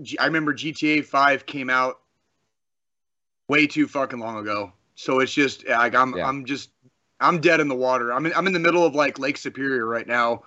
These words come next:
Speaker 1: with no land in sight with Rockstar, and it's just like, okay,
Speaker 2: Yeah.
Speaker 1: you know.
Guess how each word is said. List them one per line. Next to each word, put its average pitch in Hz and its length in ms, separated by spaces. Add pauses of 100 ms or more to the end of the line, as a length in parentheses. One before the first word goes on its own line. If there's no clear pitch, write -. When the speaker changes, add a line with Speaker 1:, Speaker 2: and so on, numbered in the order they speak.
(320)
Speaker 1:
with 151 180
no 160 200
land 170 340
in 143 140
sight 123 440 (320)
with 131 140
Rockstar, 113 680
and 117 80
it's 117 100
just 120 160
like, 117 340 (480)
okay, 156 460 (680)
Speaker 2:
Yeah. 135 160
Speaker 1:
you 127 60
know. 127 220